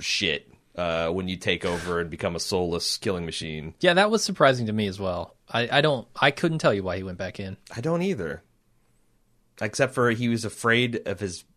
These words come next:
Speaker 1: he's trying to split the difference between f-, fear, letting down his Uncle Dodd, who he clearly idolizes to some extent, and also the fact that he's afraid for himself and he doesn't want to disappoint his father and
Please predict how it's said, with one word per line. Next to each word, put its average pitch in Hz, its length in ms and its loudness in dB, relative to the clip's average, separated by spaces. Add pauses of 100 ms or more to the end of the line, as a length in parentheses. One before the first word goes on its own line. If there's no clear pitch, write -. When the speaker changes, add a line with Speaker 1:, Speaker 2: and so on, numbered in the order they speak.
(1200)
Speaker 1:
he's 120 160 -4
trying 151 260 4
to 131 100 4
split 147 320 0
the 135 80 -6
difference 131 380 2
between 120 480 0
f-, 110 60 -4
fear, 123 720 0
letting 117 360 2
down 113 340 6
his 104 180 2
Uncle 110 300 0
Dodd, 110 460 6
who 104 160 0
he 104 300 -2
clearly 135 680 -2
idolizes 87 800 0
to 85 100 -12
some 85 240 -4
extent, 87 560 -8
and 90 160 -4
also 92 560 0
the 85 140 -10
fact 92 240 0
that 87 100 -6
he's 90 220 -10
afraid 92 420 -4
for 110 100 -6
himself 104 440 -2
and 92 60 -8
he 82 40 -4
doesn't 85 180 -4
want 87 120 -4
to 82 80 -10
disappoint 85 340 -6
his 78 120 -10
father 107 640 2
and 78 280 -6